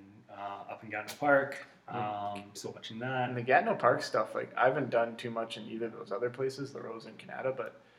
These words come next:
Speaker 2: it's, like, world class.
Speaker 1: Yeah.
Speaker 2: Like, the
Speaker 1: Oh,
Speaker 2: trails
Speaker 1: it's,
Speaker 2: are incredible.
Speaker 1: it's amazing.
Speaker 2: Technical as hell. And,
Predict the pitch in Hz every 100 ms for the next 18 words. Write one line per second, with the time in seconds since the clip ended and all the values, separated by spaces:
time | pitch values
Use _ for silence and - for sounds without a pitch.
0 | _ _ 147 151 - - - - 107 -
1 | - 117 110 - - 107 - - - -
2 | _ _ _ _ 123 - 117 147 135 120
3 | 151 - 120 - 110 - - 131 123 127
4 | 113 110 101 - - 131 131 - 120 -
5 | - 104 113 117